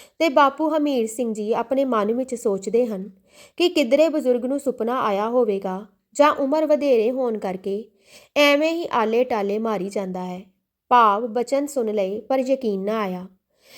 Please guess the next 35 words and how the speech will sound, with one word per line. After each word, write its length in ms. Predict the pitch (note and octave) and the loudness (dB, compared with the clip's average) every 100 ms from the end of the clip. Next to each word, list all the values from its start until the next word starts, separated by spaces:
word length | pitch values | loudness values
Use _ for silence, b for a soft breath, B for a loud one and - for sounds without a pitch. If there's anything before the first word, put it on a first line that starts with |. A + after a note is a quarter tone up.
| B - | B 4
ਬਾਬਾ 320 | D4+ D4+ E4+ | 6 8 6
ਕੁੰਦਨ 440 | F#4 D#4 C4 D4+ E4 | 4 2 2 2 2
ਸਿੰਘ 240 | D#4+ C#4+ | -4 -4
ਜੀ 160 | A#3 A3 | -4 -6
ਤਾਂ 280 | G#3+ G#3 G#3+ | -4 -4 -4
ਪੂਰਨ 400 | B3+ A#3 C4 C#4 | -2 2 2 2
ਹੀ 160 | C#4+ | -2
ਪੂਰਨ 380 | C#4+ A3 G#3 A#3+ | -2 -2 0 -2
ਸਨ। 360 | A#3 G#3 F#3+ G#3+ _ _ b b b | -4 -8 -8 -12 _ _ b b b
ਬਾਬਾ 360 | B3+ C#4+ B3+ E4 | 6 6 6 0
ਜੀ 140 | E4 | 0
ਨੇ 120 | E4 D#4+ | -4 -4
ਕੀ 240 | C#4 C#4+ | -4 -4
ਬਿੱਦ 240 | C4 A3 | -2 -2
ਬਣਾਈ 540 | A3+ B3 A#3+ G3 F#3+ G#3+ - _ | -2 -2 -2 -4 -6 -12 -18 _
ਸੋਝੀ 480 | - C4 B3+ C#4+ D4+ | 4 4 6 0 -2
ਦੇਣ 280 | C#4+ B3 | 0 0
ਲਈ 280 | G3+ F#3+ G#3+ - _ b b _ | -2 -6 -8 -16 _ b b _
ਕਿ 80 | F4 | -2
ਇੱਕ 260 | - D#4 | 0 0
ਦਿਨ 200 | D#4 E4+ | 0 -2
ਸ਼ਾਮ 380 | E4 D#4 A#3 A3 | -2 0 0 2
ਦੇ 120 | A#3+ | 2
ਸਮੇਂ 400 | C4 A#3+ G#3 G3+ | 2 -2 -2 -4
ਬਾਬਾ 380 | G#3+ A#3+ G#3 B3 | 0 0 2 0
ਜੀ 140 | C4+ C#4+ | 0 -2
ਸਤਿਗੁਰੂ 580 | C4 G#3 G3 G3+ G3+ | -2 -4 -4 -4 -4
ਸ੍ਰੀ 300 | A3 - C4+ | -6 -4 -2
ਗੁਰੂ 160 | C#4 D4 | 0 0
ਗ੍ਰੰਥ 280 | B3 A#3+ B3 | 0 0 -2
ਸਾਹਿਬ 260 | C#4 B3+ | -2 -2
ਜੀ 120 | A#3 B3+ | -2 -6
ਦੀ 100 | B3+ | -2
ਸੇਵਾ 400 | B3 G3+ G#3 A#3+ | 0 0 -2 -4
ਕਰਕੇ 480 | A3 G3 F#3+ G3 | -6 -6 -8 -10